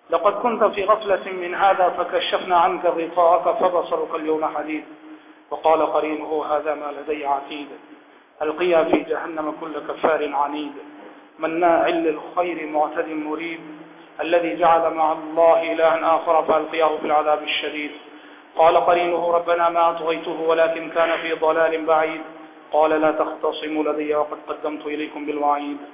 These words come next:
ما يبدل القول لدي وما أنا بظلام للعبيد.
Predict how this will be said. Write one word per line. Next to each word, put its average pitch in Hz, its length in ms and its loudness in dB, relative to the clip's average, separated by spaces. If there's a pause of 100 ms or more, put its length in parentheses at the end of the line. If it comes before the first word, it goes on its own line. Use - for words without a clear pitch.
(320)
ما 156 120 0
يبدل 156 460 -2
القول 147 480 -2
لدي 151 360 -4
وما 147 480 -2
أنا 151 100 -6
بظلام 143 500 -4 (100)
للعبيد. 135 560 -4